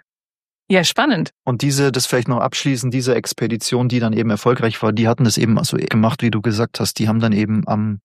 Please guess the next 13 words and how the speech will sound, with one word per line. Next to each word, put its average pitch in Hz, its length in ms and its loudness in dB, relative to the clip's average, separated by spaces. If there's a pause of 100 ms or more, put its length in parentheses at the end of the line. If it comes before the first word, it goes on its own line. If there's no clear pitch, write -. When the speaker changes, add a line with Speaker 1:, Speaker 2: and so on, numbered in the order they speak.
(440)
Speaker 2:
in 113 160 0
Sansibar 123 600 2
begonnen 123 600 0
und 107 240 -2
sind 120 240 -2
von 107 560 -4
Ostafrika 120 800 -4
aus, 107 260 0
von 117 140 -4
der 110 100 2
anderen 127 280 2
Seite 110 320 2
her 104 420 -2